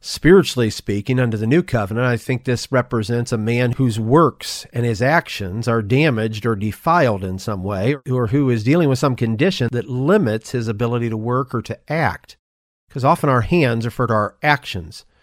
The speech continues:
"Whatever your hand finds to do, do it with all your might." In Ecclesiastes nine is talking about the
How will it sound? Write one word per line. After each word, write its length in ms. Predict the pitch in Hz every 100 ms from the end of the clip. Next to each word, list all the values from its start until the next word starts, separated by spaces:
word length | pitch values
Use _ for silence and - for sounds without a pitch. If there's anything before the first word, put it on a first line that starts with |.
| _
"Whatever 260 | - 117 110
your 140 | 110
hand 440 | 104 147 147 143 127
finds 300 | 143 131 120
to 80 | 120
do, 240 | 131 135
do 160 | 131 135
it 40 |
with 120 | 127
all 80 | 135
your 120 | 123
might." 560 | 120 131 147 147 - -
In 180 | 131 120
Ecclesiastes 840 | 120 - 135 127 131 139 - 120
nine 340 | 131 131 151 139
is 160 | 120
talking 320 | - 131 127 120
about 500 | 117 117 120 - -
the 180 | 117